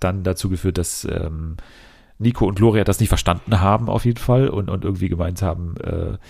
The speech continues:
warum jetzt genau und vor allem Nico so, der hat sich komplett hintergangen gefühlt hat, weil er irgendwie immer nur gute Signale bekommen hat von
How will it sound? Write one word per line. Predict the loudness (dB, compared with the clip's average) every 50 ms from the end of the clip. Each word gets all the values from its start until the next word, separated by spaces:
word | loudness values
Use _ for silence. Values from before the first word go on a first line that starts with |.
| -20 -20 -20 -20 -16 -6
warum | -2 -2 0 2 0 0 2 2
jetzt | 2 2 0 0 -2
genau | -4 -2 2 4 4 4 4 4
und | 2 0 -2 -4 -6 -8 -10 -12 -14 -8
vor | -2 0
allem | 0 0 2
Nico | 4 6 6 6 6 6 4 4
so, | 6 4 4
der | 4 4 2
hat | 0 0
sich | -4 -2
komplett | -2 0 0 0 0 0
hintergangen | 0 0 0 2 2 2 0 0 -2 -2
gefühlt | -4 -2 2 2 2 4 2
hat, | 0 0 2
weil | 0 0 0
er | 0
irgendwie | 0 -2 -2 -2 -2 -2
immer | -2 -2 -2
nur | 0 0 0 0 0
gute | 2 2 2 4 4
Signale | 2 0 0 -2 0 2 2 4 4 4
bekommen | 2 0 0 2 2 2 4 4
hat | 2 2 2
von | -2 -2 -2 -2 -2 -4